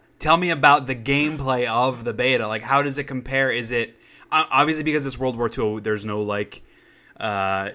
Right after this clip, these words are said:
Speaker 2: jetpacks and shit like there have been in the recent games, but does it feel more like the cod Four, Modern Warfare Two style?
Speaker 1: Um, yes, because it, uh,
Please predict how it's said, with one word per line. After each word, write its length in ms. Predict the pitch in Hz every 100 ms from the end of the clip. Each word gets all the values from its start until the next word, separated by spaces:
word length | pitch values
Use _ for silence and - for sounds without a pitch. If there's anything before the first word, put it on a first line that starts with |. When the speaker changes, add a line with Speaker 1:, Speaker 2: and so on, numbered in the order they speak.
| 110
Speaker 2:
jetpacks 680 | 107 117 - 120 101 -
and 140 | 107 101
shit 220 | 113 104
like 140 | 104
there 100 | 110
have 120 | 104
been 120 | 104 104
in 40 |
the 80 | 98
recent 300 | 110 117 107
games, 240 | 104 101
but 160 | 110 120
does 160 | 151
it 140 | 143 -
feel 320 | - 151 151
more 280 | 143 131 135
like 540 | 123 123 127 120 - -
the 80 | 131
cod 400 | - 131 131 127
Four, 480 | - 120 117 123 127
Modern 420 | 123 120 120 120
Warfare 360 | 117 117 120
Two 460 | 113 - 123 123 120 -
style? 840 | - - 113 107 117 135 143 147 - - _ -
Speaker 1:
Um, 480 | 156 180 190 196 190 _ -
yes, 800 | 165 175 196 202 101 - - -
because 560 | 127 131 170 156 135 -
it, 300 | 147 143 - _ -
uh, 400 | 123 120 107